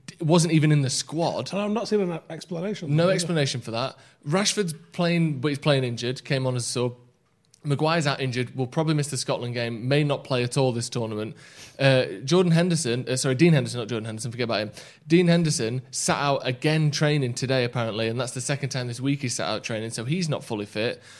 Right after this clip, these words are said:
Speaker 1: Luke Shaw's damaged some tendons in his wrist, which may have happened before the tournament, but is keeping him from playing. Scott McTominay just lost today.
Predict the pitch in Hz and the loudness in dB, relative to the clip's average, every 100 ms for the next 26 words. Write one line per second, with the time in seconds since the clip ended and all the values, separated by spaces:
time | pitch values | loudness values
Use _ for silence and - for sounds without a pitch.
0 | - - 180 202 202 185 156 170 170 165 | -12 2 2 2 0 0 0 0 2 2
1 | 151 151 156 156 139 131 123 113 131 - | 0 2 2 2 2 0 -2 -2 -2 -2
2 | 123 - - - - 147 139 143 135 123 | -8 -10 -14 -12 -2 0 0 -2 -4 -4
3 | 147 139 127 139 127 127 - 117 120 - | -2 -2 -2 -4 -4 -4 -6 -6 -6 -4
4 | 147 131 131 139 139 117 117 107 104 135 | -2 -2 -2 -2 -4 -6 -4 -4 -4 -6
5 | - - - - - 208 196 175 202 196 | -10 -20 -20 -10 -4 -2 -2 0 2 4
6 | 156 143 139 131 - 131 110 107 139 | 2 2 0 -2 -4 -4 -2 -2 -2